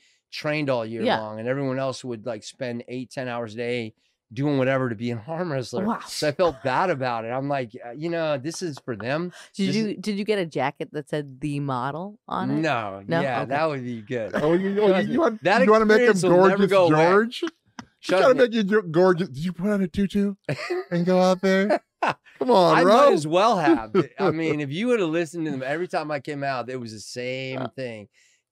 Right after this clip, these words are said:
Speaker 1: Kid whistles like I was a girl in the "Kill the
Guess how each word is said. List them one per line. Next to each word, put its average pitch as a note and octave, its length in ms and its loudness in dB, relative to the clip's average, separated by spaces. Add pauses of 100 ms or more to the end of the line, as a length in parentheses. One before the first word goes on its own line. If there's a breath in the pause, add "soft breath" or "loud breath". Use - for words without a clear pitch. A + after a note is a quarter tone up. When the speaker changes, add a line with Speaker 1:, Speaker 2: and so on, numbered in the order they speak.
Speaker 1:
Kid C3+ 420 -12
whistles B2+ 640 -8
like B2 140 -8
I B2 140 -8
was A#2+ 120 -10
a A#2+ 180 -10
girl B2 320 -6
in A#2 120 -16
the A#2 100 -20
"Kill F3 340 -20
the E3 80 -20